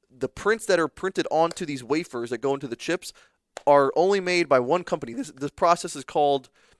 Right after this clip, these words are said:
ultraviolet lithography. And the only company in the world to do that, from what I've read and what I've been researching, is A S M L.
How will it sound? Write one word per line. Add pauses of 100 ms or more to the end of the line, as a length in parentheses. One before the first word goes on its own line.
(280)
ultraviolet
lithography.
And
the
only
company
in
the
world
to
do
that, (760)
from
what
I've
read
and
what
I've
been
researching,
is
A
S
M
L.